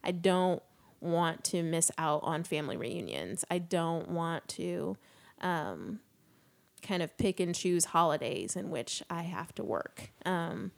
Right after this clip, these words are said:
I don't wanna do that kind of thing anymore, and kind of moving myself closer and closer and closer means that, like, sometimes this opportunity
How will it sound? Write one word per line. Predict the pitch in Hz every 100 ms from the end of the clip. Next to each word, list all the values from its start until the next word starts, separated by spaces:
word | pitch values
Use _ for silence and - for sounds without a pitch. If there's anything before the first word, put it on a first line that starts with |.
| _ - - - - -
I | 185
don't | 180 151
wanna | 185 190
do | 190 208
that | 180 -
kind | - 117 -
of |
thing | - - 104
anymore, | 156 165 180 - - - -
and | 165 160 165 -
kind | 185
of | 175 180
moving | 180 190 185
myself | 170 - 170 -
closer | 170 175 -
and | 185 185
closer | 180 170 165
and | 160
closer | - 156 - 175 - - 196
means | - 180 175 165 170 -
that, | 160 -
like, | - - - _ _ _ _ - _ _ _ _ _ _ _ _ _ _ -
sometimes | - 196 190 180 170 165 170 -
this | 175 175
opportunity | 160 165 170 180 170 165 160 175